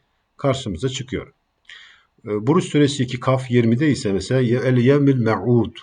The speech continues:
vaat edilen gün. Kariya dörtte, Mürselat on ikide mesela, Saffat yirmi bir, Duhan, yevmul fasl,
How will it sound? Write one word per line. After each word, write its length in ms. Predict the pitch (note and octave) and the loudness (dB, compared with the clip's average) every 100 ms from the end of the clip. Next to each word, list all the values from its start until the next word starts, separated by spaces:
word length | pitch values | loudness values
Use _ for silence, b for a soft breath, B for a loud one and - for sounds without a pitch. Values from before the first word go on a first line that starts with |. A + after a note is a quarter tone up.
| - | -10
vaat 360 | F2+ A#2 C3 A#2 | 0 2 4 2
edilen 480 | F2+ F2 D#2+ D2 | -2 -4 -6 -12
gün. 180 | C#2+ C#2 _ _ _ _ _ _ _ _ _ _ _ _ _ _ | -18 -20 _ _ _ _ _ _ _ _ _ _ _ _ _ _
Kariya 560 | - C#3 D3 C#3+ C3 B2+ | -4 0 4 6 4 4
dörtte, 400 | A2+ A2+ - A#2 | 0 0 -2 0
Mürselat 540 | A2 A2 - A2 A2 | 0 -2 -2 -2 -2
on 120 | A2+ | -4
ikide 280 | G#2 F#2+ F#2 | -6 -6 -6
mesela, 360 | F#2 - A#2+ A#2+ - E2+ _ _ _ _ | -6 -6 -6 -6 -12 -20 _ _ _ _
Saffat 560 | - B2 A2 A2+ G#2+ G2+ | -8 -6 -4 -4 -4 -4
yirmi 240 | G#2 G2+ | -4 -2
bir, 180 | G#2 F#2+ | -2 -2
Duhan, 560 | F#2 F2 G#2 G#2 G#2 - | -4 -4 -2 -2 -4 -8
yevmul 340 | G2+ C3 B2+ G2 | -2 0 0 -2
fasl, 420 | - G#2+ - | -4 -6 -6